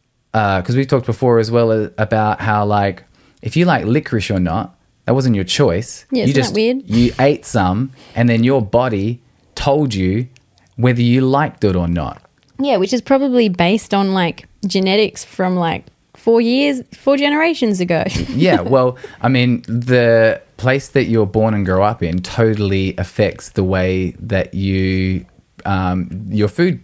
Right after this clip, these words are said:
Speaker 1: preferences.
Speaker 2: Hmm.
Speaker 1: Um, with, there is, there, there is geography involved in who we
Speaker 2: Yeah.
Speaker 1: are.
Speaker 2: Yeah, cultural differences.
Speaker 1: Yeah, yeah, yeah. So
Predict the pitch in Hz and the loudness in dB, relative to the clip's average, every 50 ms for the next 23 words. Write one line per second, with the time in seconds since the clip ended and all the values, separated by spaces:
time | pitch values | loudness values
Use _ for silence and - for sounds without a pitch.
0 | _ _ - - 101 82 - - 85 82 87 - 82 - - - 233 208 175 - | _ _ -4 -2 -2 -2 -2 -4 -8 -8 -8 -8 -10 -8 -4 -2 -2 -2 -2 -6
1 | - - - _ _ _ _ _ - - 87 90 87 82 82 80 80 80 80 - | -10 -16 -20 _ _ _ _ _ -8 -4 -2 -2 -2 -2 -2 -4 -4 -6 -8 -10
2 | _ _ 92 98 95 90 104 104 101 101 - - - - 110 113 110 107 104 98 | _ _ -4 -2 0 0 0 2 2 0 -2 -4 -4 -2 0 2 2 2 0 -2
3 | 95 98 98 95 - _ _ - 104 107 101 - - _ _ - - 113 92 113 | -4 -8 -12 -14 -18 _ _ -4 -2 -2 -2 -2 -6 _ _ -4 -2 0 2 2
4 | 127 117 - - 101 92 98 104 104 104 90 - 98 92 92 90 90 92 87 87 | 0 0 -2 -2 0 0 0 0 -2 -4 -4 -4 -2 -2 -2 -2 -2 -2 -2 -2
5 | 90 92 90 - 87 82 85 87 90 87 87 87 87 82 82 85 87 - _ - | -2 -2 -4 -4 -6 -6 -4 -4 -2 -2 -2 -2 -2 -2 -4 -4 -6 -10 _ -6
6 | 190 175 170 160 160 160 147 143 - 147 151 113 120 - - 190 170 180 - - | -4 -2 -2 -2 -2 -2 -2 -2 -2 -2 -6 -8 -8 -8 -8 -6 -6 -8 -6 -6
7 | 180 - 208 - - 185 180 175 180 185 208 - - 262 - - - 175 175 180 | -6 -6 -6 -6 -6 -4 -4 -4 -4 -6 -8 -6 -6 -6 -6 -6 -8 -8 -8 -6
8 | 180 - 120 120 110 107 104 101 85 78 87 - - - 139 117 113 113 | -2 0 0 2 2 2 0 -2 -2 -4 -8 -10 -2 2 2 2 2 0